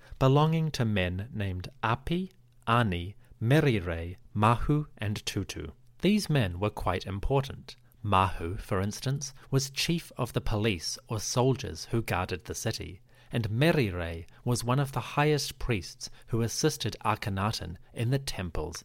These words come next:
to Aten. Men like these would have been close to the pharaoh on a daily basis, and probably heard his words or speeches or proclamations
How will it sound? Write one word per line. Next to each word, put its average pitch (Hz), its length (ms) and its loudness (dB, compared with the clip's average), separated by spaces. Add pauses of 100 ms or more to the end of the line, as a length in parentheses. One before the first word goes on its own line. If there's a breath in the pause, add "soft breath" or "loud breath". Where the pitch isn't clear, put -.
to - 180 -8
Aten. 85 520 -4 (480)
Men 196 320 6
like 147 300 0
these 87 440 -4
would 127 120 2
have 135 140 0
been 120 200 0
close 123 400 2
to - 100 -4
the 98 140 -4
pharaoh 85 520 -4
on 123 140 2
a 147 60 4
daily 98 400 0
basis, 85 640 -6 (200 loud breath)
and 135 200 -2
probably 156 420 4
heard 104 320 0
his 98 220 -6
words 87 520 -4
or 110 140 -2
speeches - 720 -4
or 110 60 -2
proclamations 101 960 0